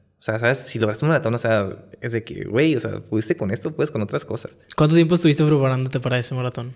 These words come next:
Speaker 1: En promedio cuatro meses, más o menos. Lo inicié en noviembre. En
Speaker 2: Ok.
Speaker 1: noviembre. Ah, pues fue cuando fui al Pal Norte. <laughs>
Speaker 2: Ah, ok, sí,
Speaker 1: Eh, ahí
Speaker 2: cuando
Speaker 1: va.
Speaker 2: escalaste la montaña que estabas acá.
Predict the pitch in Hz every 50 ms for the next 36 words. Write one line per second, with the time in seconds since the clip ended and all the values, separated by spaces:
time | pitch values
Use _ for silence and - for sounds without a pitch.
0 | - - - 135 131 131 131 139 131 120 117 123 143 143 151 143 - 156 123 92
1 | 98 - - - - - - - - - - - - - 113 110 - 120 110 101
2 | 95 98 104 - - 110 117 110 110 104 104 - 104 117 131 123 110 107 101 95
3 | - - - - - - - - - _ _ _ _ _ _ _ _ _ _ _
4 | _ _ _ _ _ - - 117 110 127 135 135 151 185 196 196 202 208 214 208
5 | 214 214 - - - - _ _ _ _ _ _ _ _ _ _ _ _ - -
6 | - - - _ - 151 208 262 262 262 202 - - - - 156 - - 175 151
7 | 156 139 135 147 160 190 196 - 214 190 185 214 - - - 220 185 - - 143
8 | - - - - - - - 151 156 185 170 165 165 160 151 139 - 151 151 135
9 | 135 147 165 175 160 143 - 147 139 135 135 143 160 160 156 143 135 139 143 151
10 | 151 143 135 151 143 147 139 143 139 139 139 - 135